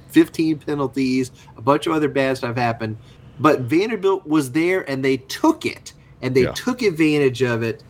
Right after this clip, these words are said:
Speaker 2: Mm-hmm.
Speaker 1: And again, they beat Florida. They won two S E C games in a row. They're not an absolute doormat. And I know Florida fans wanna fire Billy Napier right now.
Speaker 2: Gah.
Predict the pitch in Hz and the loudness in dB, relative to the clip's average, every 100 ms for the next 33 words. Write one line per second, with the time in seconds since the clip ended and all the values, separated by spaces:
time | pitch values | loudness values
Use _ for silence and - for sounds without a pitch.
0 | - - 76 127 135 147 185 - 120 147 | -20 -16 -6 -4 -2 -2 -2 -4 -2 2
1 | 160 156 120 151 196 - - 208 233 214 | 2 0 0 2 0 -6 -2 4 4 4
2 | 147 120 131 117 - 208 226 208 190 - | 2 4 2 0 -2 0 0 -2 -4 -4
3 | 196 180 170 170 160 151 139 139 143 147 | -4 -2 -2 0 -2 0 2 4 4 2
4 | 147 - - 110 113 127 170 180 - 131 | -2 -12 -4 -2 2 4 4 2 -2 -2
5 | 180 - 160 147 123 131 127 123 120 117 | -2 2 2 2 2 4 4 4 0 -2
6 | 113 - - - _ - 117 113 113 110 | -4 -8 -20 -20 _ -4 0 0 0 0
7 | 117 135 175 208 - 160 196 214 - 156 | 0 0 0 -2 -2 2 2 2 -2 -2
8 | 156 165 151 143 151 131 135 160 147 160 | -2 -2 -2 -2 0 0 2 0 0 0
9 | 160 160 160 131 120 113 113 131 139 117 | 0 -2 -2 -2 -2 -2 0 -2 -2 -6
10 | 104 - - - _ - 117 - 123 101 | -8 -10 -20 -20 _ -12 -10 0 4 4
11 | 82 82 - | 2 -4 -10